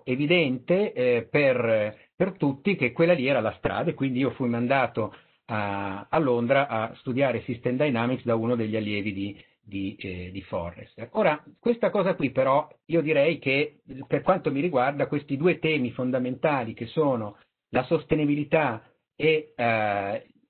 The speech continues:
i portatori di interessi o stakeholder sono i due elementi fondamentali su cui, per quanto mi riguarda, si fonde, si, si, il, si incontra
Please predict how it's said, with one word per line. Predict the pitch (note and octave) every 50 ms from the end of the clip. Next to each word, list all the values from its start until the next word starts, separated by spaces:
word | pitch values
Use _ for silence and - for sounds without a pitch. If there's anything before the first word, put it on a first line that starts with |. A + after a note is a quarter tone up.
| _ _ _ -
i | C#3 -
portatori | - E3 E3 D#3 - - E3 D3+ - - G#3 F#3+ F3
di | D#3+ D#3+
interessi | D3+ D#3 - D#3+ D3 D3 C3+ A2 - - - _ - G#2+ F#2+ F#2+ - _
o | - A#2+ A#2
stakeholder | - - E3 - G3+ - - A#2+ G#2 G#2 A2 A2+ C#3 C#3 C3+
sono | - D#3 C3
i | A#2+ B2+ C#3 C#3 C#3 C3
due | D3+ G#3+ G#3+ F3 C3 A2 G2+ G2 - _ _ _ _
elementi | - B2 B2+ C3+ D3 F#3 F#3 C#3+ B2 - A#2+
fondamentali | - C#3+ C#3 C#3 D3+ F3 G3+ G3+ F3 - B2 G#2+ G#2 G#2+ A#2 B2+
su | A#2 - B2 A2+
cui, | - - D3+ C#3+ C3 A#2+ A#2+ - _ _ _
per | - B2+ A#2+
quanto | A#2+ E3 E3 D3 - A#2+
mi | A#2+ C3+
riguarda, | E3 E3 C3+ A2 G#2 G#2 A2+ A#2+ B2 C3 D3 D#3+ D#3 D3+ - - _ - -
si | - F3 E3+
fonde, | - D#3+ D3 C3 B2+ C3 C3 C3 D3+ D#3 D3
si, | - - A#2+ A#2+ A#2+ A#2+ -
si, | - B2+ A#2+ A#2 A#2 B2 - B2+
il, | A#2+ A#2 A2+ A2+ A2 - -
si | -
incontra | D3+ E3 E3 D#3+ - E3+ C#3+ C3 B2 B2+ A#2+ A#2+ - C#3 C#3+ D3